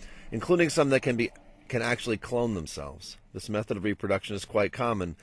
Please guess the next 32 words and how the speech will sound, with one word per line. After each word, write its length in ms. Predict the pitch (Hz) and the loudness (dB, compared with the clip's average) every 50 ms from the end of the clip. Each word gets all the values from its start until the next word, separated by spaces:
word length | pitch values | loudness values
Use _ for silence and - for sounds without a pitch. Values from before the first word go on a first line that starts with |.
| - - - - | -18 -20 -18 -14
in 120 | - 90 - | -10 -8 -6
single-celled 640 | - 95 98 95 92 87 - - 95 92 90 85 | -4 -4 -2 -2 -2 -2 0 2 4 4 4 2
and 80 | 90 80 | 0 -4
other 220 | - 92 90 90 | -4 -2 -2 -2
very 200 | 80 82 85 82 | 0 0 -2 -2
simple 300 | - - - 82 76 92 | -2 -4 -6 -6 -4 0
organisms, 640 | - 110 123 110 101 90 85 82 80 82 80 82 82 | 2 4 4 4 2 0 -2 -2 -2 -6 -10 -10 -2
but 200 | - 101 107 - | 0 0 2 2
remarkable 720 | 117 113 117 135 160 180 175 - 131 90 92 90 90 92 | 2 2 4 4 4 4 4 2 2 2 4 4 4 2
and 240 | 87 104 104 95 92 | 0 -4 -4 0 2
rare 300 | 113 113 104 92 87 82 | 2 4 4 4 2 0
among 260 | - 92 92 90 87 | -2 -4 -4 -4 -4
more 180 | 85 85 82 85 | -4 -4 -4 -4
complex 580 | - - 95 90 85 - - 104 101 - - | -6 -6 -6 -6 -4 -2 -2 -2 -2 -2 -4
and 120 | 95 87 92 | -6 -4 -2
larger 320 | 107 120 127 107 87 85 | 0 0 0 0 -2 -6
species. 680 | 76 - - - 67 67 - - 65 65 - - - - - _ _ - - _ _ _ _ - - - - - - - - - - | -8 -8 -10 -12 -12 -12 -12 -14 -14 -14 -14 -18 -20 -20 -20 _ _ -20 -20 _ _ _ _ -20 -20 -20 -20 -20 -20 -20 -20 -8 -6
Miss 140 | 113 107 | -4 2
Hang 240 | - 147 147 156 156 | 4 6 6 6 6
was 100 | 151 135 | 4 0
discussing 520 | - 135 - - - 135 135 - 143 135 123 | 0 -2 0 4 4 4 4 4 2 0 0
the 80 | 120 | 0
unusual 360 | 113 113 127 139 123 135 127 | 2 2 0 0 2 4 4
ability 360 | 113 107 98 113 117 120 113 107 | 4 6 6 6 6 6 6 4
of 80 | - | 2
certain 260 | - - 123 - 117 | 2 0 0 0 -2
female 380 | 110 - 127 117 120 117 113 113 | -4 -4 -4 -2 0 2 2 4
monitor 400 | 117 123 135 135 123 104 113 95 | 4 4 4 4 2 2 0 2
lizards 340 | 90 92 87 82 87 80 - | 2 2 2 0 -4 -8 -8
to 80 | - - | -10 -8
clone 280 | - - 127 127 113 | -2 0 0 2 0
themselves 520 | 98 85 73 - 82 73 73 73 67 - | 0 -4 -6 -6 -6 -6 -6 -6 -8 -12